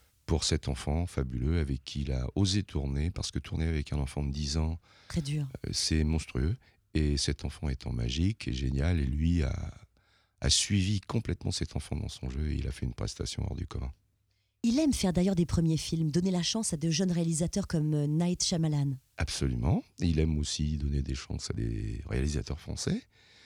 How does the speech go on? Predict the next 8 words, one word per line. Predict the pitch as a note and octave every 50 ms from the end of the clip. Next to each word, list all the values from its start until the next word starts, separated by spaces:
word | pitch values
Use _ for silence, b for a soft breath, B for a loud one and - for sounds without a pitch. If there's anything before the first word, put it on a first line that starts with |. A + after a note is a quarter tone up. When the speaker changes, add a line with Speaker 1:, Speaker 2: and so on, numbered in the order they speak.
| B B B B B B - -
Speaker 1:
Euh, | G1+ G#1 A1 G#1 G1+
faut | - - - -
s'en | - - -
souvenir. | - - - D#2 F#2 B2+ E3 F3+ - B B B B B B B B - -
Et, | F2 F2 F2
euh, | E2 D#2 D2+ D2+ C#2+ C#2 C#2 C#2 - - - - - - - - - _ - _ _ _ _ -
d'autre | - E2 G2+ - - - G2
part, | - - - - - - G1+